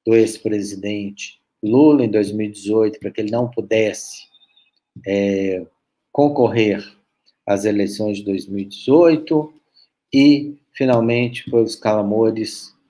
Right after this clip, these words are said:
de intervenção militar. Jair Bolsonaro é um resultado de todas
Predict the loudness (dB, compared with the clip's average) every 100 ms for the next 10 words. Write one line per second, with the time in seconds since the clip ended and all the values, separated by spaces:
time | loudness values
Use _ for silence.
0 | _ _ _ _ -8 -4 -2 -2 -2 -4
1 | -8 -4 -2 -2 -4 -4 -4 -4 -4 -6
2 | -10 -6 -2 -2 -4 -6 -4 0 2 2
3 | 0 -18 _ -4 0 2 2 0 0 0
4 | -2 -8 2 6 6 6 2 -2 -4 -14
5 | -14 -18 _